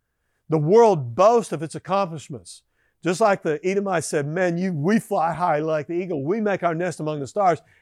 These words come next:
and no one can bring us down from here." We boast about the things we do in the flesh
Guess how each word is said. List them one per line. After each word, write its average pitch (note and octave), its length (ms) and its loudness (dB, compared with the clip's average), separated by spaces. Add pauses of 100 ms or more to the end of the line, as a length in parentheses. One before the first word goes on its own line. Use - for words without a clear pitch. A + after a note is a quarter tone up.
and C#3+ 280 -4
no A#3+ 160 6
one G3+ 220 2
can D3+ 140 -6
bring D#3 200 -6
us C3 80 -10
down D3 280 -4
from C#3 160 -8
here." C#3 260 -6 (420)
We A3+ 80 0
boast G#3+ 440 2
about F#3+ 280 0
the E3+ 80 -10
things G3+ 240 -4
we F#3 80 -4
do F#3 200 -2
in F#3 80 -4
the D#3+ 80 -6
flesh F3+ 380 -2